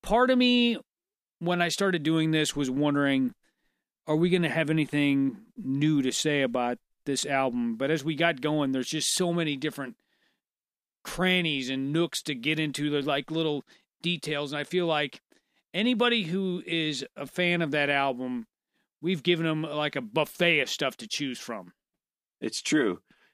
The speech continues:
Speaker 2: Go and listen to the songs. Go look it up. You know, whether you have to check it out from the library or listen to it on Spotify, iTunes, whatever, YouTube.
Speaker 1: Or,
Speaker 2: Go
Speaker 1: or
Speaker 2: look up the Beatles' Revolver and just spend some time with it.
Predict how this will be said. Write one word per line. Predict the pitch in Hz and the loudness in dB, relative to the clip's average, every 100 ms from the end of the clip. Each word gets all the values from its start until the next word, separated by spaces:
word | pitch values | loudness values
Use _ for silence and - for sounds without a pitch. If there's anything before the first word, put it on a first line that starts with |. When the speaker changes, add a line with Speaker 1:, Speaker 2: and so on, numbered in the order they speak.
| _ - | _ 0
Speaker 2:
Go | 135 156 | 2 4
and | 160 | 2
listen | 160 180 | 2 2
to | 151 | 2
the | 151 | 2
songs. | 175 165 113 - | 2 2 0 -2
Go | 127 | 0
look | 139 165 175 | 2 2 2
it | |
up. | 185 - - - _ | 0 -2 -6 -20 _
You | 113 | -2
know, | 104 | 2
whether | 104 107 | 2 4
you | 110 | 4
have | 107 | 2
to | |
check | 90 113 113 | -2 -2 2
it | |
out | 110 - | 0 0
from | 104 | -2
the | |
library | 95 92 98 104 | 0 0 2 0
or | 90 | 0
listen | - 98 | -2 -4
to | 85 | -2
it | |
on | 85 | -4
Spotify, | - - 120 113 - 101 95 92 90 90 | -6 -2 0 -2 0 0 2 2 0 -2
iTunes, | 92 90 87 | -4 -6 -4
whatever, | 90 90 85 82 _ - - - _ _ | -2 -2 -2 -8 _ -20 -20 -20 _ _
YouTube. | 90 92 - 87 78 - | -2 -2 0 -2 -2 -6
Speaker 1:
Or, | - | -2
Speaker 2:
Go | 113 | 2
Speaker 1:
or | |
Speaker 2:
look | 120 139 170 | 2 0 -2
up | - _ _ - | -4 _ _ -14
the | 98 101 | -6 -4
Beatles' | 95 95 95 87 87 | -2 0 0 0 -2
Revolver | 85 82 78 85 82 - | -4 0 0 0 -4 -6
and | 95 | -6
just | 123 - | -4 -4
spend | - 175 185 | -2 -4 -2
some | 165 | -2
time | 156 208 214 | -2 -2 -2
with | - | -4
it. | 76 | -6